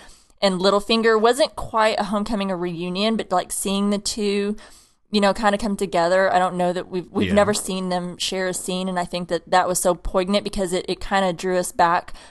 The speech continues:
Speaker 1: to season three, episode six, when,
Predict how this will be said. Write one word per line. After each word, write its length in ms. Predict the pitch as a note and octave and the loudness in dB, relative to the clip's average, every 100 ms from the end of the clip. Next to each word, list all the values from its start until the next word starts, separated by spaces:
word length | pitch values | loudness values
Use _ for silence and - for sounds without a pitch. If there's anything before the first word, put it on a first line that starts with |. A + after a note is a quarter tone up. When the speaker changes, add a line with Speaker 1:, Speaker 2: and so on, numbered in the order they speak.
| _ _ | _ _
Speaker 1:
to 360 | - G#3 F3 E3+ | -2 2 2 0
season 320 | - G#3 F#3+ | -2 -2 -2
three, 240 | F3+ F3+ F3+ | 0 0 2
episode 380 | F3+ - F3+ | 0 -2 -4
six, 440 | - - F3+ - - | -2 -2 -2 -2 -4
when, 400 | F3 F3 E3+ | -2 0 -2